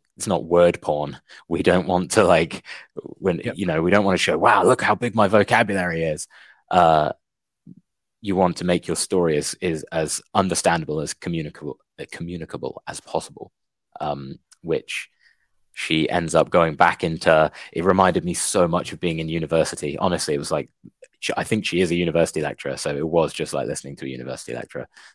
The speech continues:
Speaker 1: Um, it was like, "Yeah, you gotta, gotta appeal to everyone." And then suddenly they just use a bunch of, um, really, uh, difficult language. And you're just like, "Wait, what do you, what concept are you trying to, you know, get across here?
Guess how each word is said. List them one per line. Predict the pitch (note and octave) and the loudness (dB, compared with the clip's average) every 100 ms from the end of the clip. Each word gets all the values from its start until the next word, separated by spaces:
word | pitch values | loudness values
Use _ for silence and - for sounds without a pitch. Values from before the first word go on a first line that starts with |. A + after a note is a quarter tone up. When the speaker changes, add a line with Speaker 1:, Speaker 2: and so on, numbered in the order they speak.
| _ _ | _ _
Speaker 1:
Um, | C#2+ C#2 C2 B1+ _ _ _ _ | -4 -4 -8 -16 _ _ _ _
it | C2+ | -6
was | C2+ - | -4 -2
like, | C2 - - _ _ - | -4 -6 -18 _ _ 2
"Yeah, | D3 C3 | 4 4
you | A2+ | 4
gotta, | C3+ B2 F#2+ - - | 4 4 0 -8 -2
gotta | C3+ A#2 | 0 2
appeal | G#2+ D3+ C#3+ | 2 2 4
to | C3+ | 4
everyone." | C3 B2 A2 F#2 E2 C#2+ - | 2 4 4 2 0 -6 -12
And | E2+ | -8
then | D2+ D2+ | -6 -2
suddenly | - D2+ D2 C#2+ | 0 0 -2 -6
they | C#2 C#2 | -4 -6
just | C#2+ | -6
use | D2 C#2+ - | -8 -10 -8
a | |
bunch | D2+ C#2 D2 | -10 -8 -8
of, | B1+ - | -10 -10
um, | C#2 C2 - _ _ _ | -10 -10 -16 _ _ _
really, | D2 C2+ C2 - _ - _ _ _ | -4 -2 -6 -10 _ -20 _ _ _
uh, | C2+ C2+ C2 A#1+ | -6 -4 -4 -4
difficult | - - - D2+ B1+ | -6 -4 -4 -2 -2
language. | D2+ D2 D2 C#2+ - _ _ _ | -4 -4 -4 -6 -12 _ _ _
And | E2+ | -16
you're | D#2 | -16
just | - - | -14 -14
like, | - | -12
"Wait, | D#2+ F#2+ E2+ D#2 | -6 -4 -4 -4
what | F#2+ | -4
do | F2 | -4
you, | E2 | -6
what | E2 G#2+ - | -6 -8 -6
concept | G#2+ G2+ E2+ - | -8 -2 -2 -4
are | D2+ | -10
you | |
trying | D#2+ E2+ D#2 | -6 -6 -4
to, | D2 D#2 _ _ - | -8 -10 _ _ -14
you | |
know, | D2+ C#3+ | -12 -4
get | - | -2
across | D#3 - E3+ - | 0 0 0 -2
here? | C3+ | -6